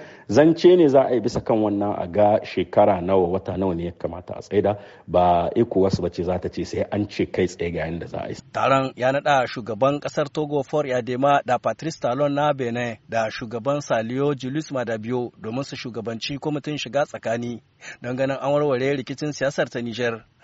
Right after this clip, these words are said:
Speaker 2: Ko da yake kungiyar ta jaddada cewa za ta ci gaba da saka ido domin tantance halin da ake ciki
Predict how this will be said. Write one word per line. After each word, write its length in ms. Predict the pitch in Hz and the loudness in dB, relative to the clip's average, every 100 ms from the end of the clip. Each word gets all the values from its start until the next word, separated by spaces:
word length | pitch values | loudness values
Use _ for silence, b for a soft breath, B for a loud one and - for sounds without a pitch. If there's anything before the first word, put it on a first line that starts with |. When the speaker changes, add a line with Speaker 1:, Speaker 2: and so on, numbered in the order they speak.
| B - | B -10
Speaker 2:
Ko 120 | 123 | -6
da 60 | 127 | -4
yake 240 | 123 117 | -4 -6
kungiyar 340 | - 131 135 | -4 -2 0
ta 160 | 120 127 | 0 -2
jaddada 320 | 139 135 120 | -2 -4 -6
cewa 420 | - 135 135 135 | -6 0 4 4
za 140 | 135 139 | 4 0
ta 100 | 135 | -2
ci 140 | 147 | -8
gaba 220 | 139 120 | -2 0
da 220 | 139 135 117 | 4 4 2
saka 240 | - - - | -4 -8 -8
ido 300 | 147 147 135 | -4 -2 -2
domin 320 | 113 135 147 | -4 -4 -4
tantance 540 | 156 160 135 113 156 | -4 -4 -6 -4 -4
halin 300 | 160 165 190 | -2 -2 0
da 100 | 151 | 0
ake 180 | 123 123 | -2 -4
ciki 360 | 110 - 117 | -12 -10 -10